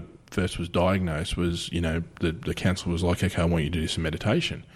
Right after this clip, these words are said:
And he actually had a, a C D that he recorded, great voice, fantastic to listen to. Um, I couldn't do it. Like, I, I mean, and, and I get, I understand, like, well, now I understand it's a, it's a muscle thing.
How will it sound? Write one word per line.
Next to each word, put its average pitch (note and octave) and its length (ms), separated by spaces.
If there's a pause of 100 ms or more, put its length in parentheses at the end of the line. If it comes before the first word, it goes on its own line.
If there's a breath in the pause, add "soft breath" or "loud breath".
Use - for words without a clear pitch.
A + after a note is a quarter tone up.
(240 loud breath)
And F#2 100
he G#2+ 80
actually F#2+ 340
had F#2 160
a, E2 180
a - 40
C G2 180
D F#2 160
that E2+ 160
he F#2+ 160
recorded, B2 760
great G2 320
voice, E2+ 300
fantastic - 560
to - 80
listen F#2+ 300
to. E2 300 (600 loud breath)
Um, G#2 240
I - 100
couldn't D3 260
do G#2+ 180
it. E2+ 200
Like, G2 200
I, G#2+ 80 (160)
I A2 80
mean, A#2 360
and, A#2 140
and A2+ 300
I A#2 40
get, C3+ 240 (560 loud breath)
I G2+ 120
understand, A2 580
like, F2+ 220
well, F#2+ 180
now F2 220
I F#2 80
understand F2 480
it's - 160
a, F#2+ 60 (120)
it's A2 120
a G2+ 40
muscle F#2 380
thing. F3 280